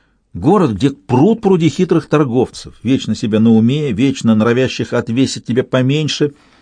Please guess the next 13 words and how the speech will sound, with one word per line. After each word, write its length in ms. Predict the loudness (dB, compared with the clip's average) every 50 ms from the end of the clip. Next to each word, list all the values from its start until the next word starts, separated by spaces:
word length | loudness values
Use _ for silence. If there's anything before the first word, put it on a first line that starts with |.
| _
уверяя, 400 | -4 -2 0 2 2 4 2 2
что 180 | 0 0 0 2
нигде 320 | 4 4 4 2 2 2
не 60 | 4
найдёшь 360 | 4 4 2 2 2 0 -2 -2
цены 260 | -2 0 2 2 2
дешевле, 640 | 2 0 -2 -2 -2 0 0 0 0 0 -2 -2 -4 -10 -20 -20 -20 -20 -20 -20 _ _
убедивших 580 | -2 0 0 2 2 2 2 2 0 -2 -4 0
полмира 540 | 0 2 2 4 4 4 4 4 4 2 2
заключить 500 | 2 0 0 0 -2 -2 -2 -4 -4 -2
с 60 | -2
ними 180 | 0 2 2
сделки. 540 | 2 0 0 0 0 0 0 -2 -6 -14 -20